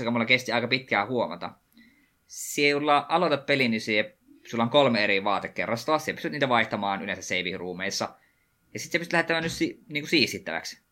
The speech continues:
Okei, ei siinä mitään. Mie joskus lä-, vaihoin sen punaisen takin päälle, kun se oli hienompi. Sitten jossain kohtaa rupesin miettimään, että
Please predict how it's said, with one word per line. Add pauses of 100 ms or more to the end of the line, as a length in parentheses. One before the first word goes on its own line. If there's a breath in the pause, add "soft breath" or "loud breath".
(340)
Okei,
ei
siinä
mitään. (480 soft breath)
Mie
joskus
lä-, (140)
vaihoin
sen
punaisen
takin
päälle,
kun
se
oli
hienompi.
Sitten
jossain
kohtaa
rupesin
miettimään,
että